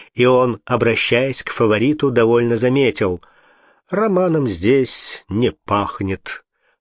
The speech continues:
Тот раболепно улыбнулся. Со времени серьёзной беседы государя с великим князем Михаилом Павловичем фаворит реже стал встречаться с милостивой, обращённой лично к нему шуткой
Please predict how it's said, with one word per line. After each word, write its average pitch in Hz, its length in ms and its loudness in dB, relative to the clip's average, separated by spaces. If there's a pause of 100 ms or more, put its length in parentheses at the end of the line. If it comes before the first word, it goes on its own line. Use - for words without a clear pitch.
(120)
Тот - 340 -4 (100)
раболепно 123 640 0
улыбнулся. 104 720 -4 (1200)
Со - 260 0
времени 190 420 2
серьёзной 160 600 0
беседы 156 400 0
государя 139 560 0
с - 120 -8
великим 131 360 0
князем 127 460 0
Михаилом 120 480 0
Павловичем 156 560 -2
фаворит 123 640 0
реже 143 460 2
стал 117 340 -2
встречаться 110 720 -2
с - 140 -10
милостивой, 123 720 0 (220)
обращённой 127 720 2
лично 123 380 -2
к - 120 -8
нему 117 240 2
шуткой - 560 -2